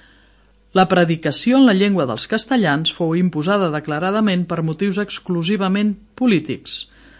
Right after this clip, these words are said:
Es tracta, per tant, com definirà encertadament anys a venir Francesc Ferrer i Gironès,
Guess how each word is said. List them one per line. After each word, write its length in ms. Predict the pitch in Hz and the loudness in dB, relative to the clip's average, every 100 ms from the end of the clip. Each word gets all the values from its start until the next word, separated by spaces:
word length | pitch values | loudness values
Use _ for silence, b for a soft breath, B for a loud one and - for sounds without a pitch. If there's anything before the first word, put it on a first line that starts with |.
| b b - | b b -8
Es 140 | - | -2
tracta, 320 | 165 156 147 | 0 0 -2
per 160 | 131 135 | -4 -4
tant, 320 | 190 208 208 349 - - | 0 0 0 -2 -8 -8
com 160 | 160 151 | -4 -2
definirà 560 | 143 - 143 135 165 | -4 -4 -2 0 0
encertadament 800 | 165 160 147 156 151 156 165 147 - | 0 -2 -4 -2 -2 0 -2 -4 -2
anys 220 | 143 143 | -4 -2
a 80 | 139 | -4
venir 320 | 143 165 143 131 | -2 -2 -4 -6
Francesc 500 | 123 117 139 127 - | -8 -4 -4 -6 -8
Ferrer 220 | 110 139 | -6 -6
i 60 | 135 | -6
Gironès, 640 | 151 175 170 135 123 - | -4 -2 -2 -2 -6 -14